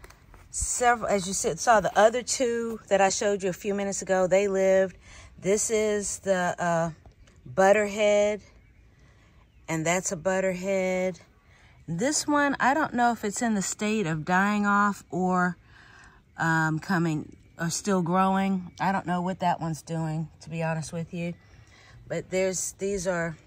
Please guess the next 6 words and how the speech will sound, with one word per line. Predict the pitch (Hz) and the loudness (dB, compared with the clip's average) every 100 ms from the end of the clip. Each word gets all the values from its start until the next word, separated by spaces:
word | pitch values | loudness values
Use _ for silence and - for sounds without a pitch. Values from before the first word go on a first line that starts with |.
| - - - - - - - - - - - - - - - - - - - | -20 -20 -20 -20 -20 -20 -20 -20 -20 -20 -20 -20 -20 -20 -20 -20 -20 -14 -8
I | 160 | -6
believe | 170 185 185 | -2 -2 0
these | 190 175 | -2 -2
are | 165 | -2
red | 160 175 180 | -2 0 -2
oaks. | - 180 180 - - - | -2 0 -2 -2 -10 -14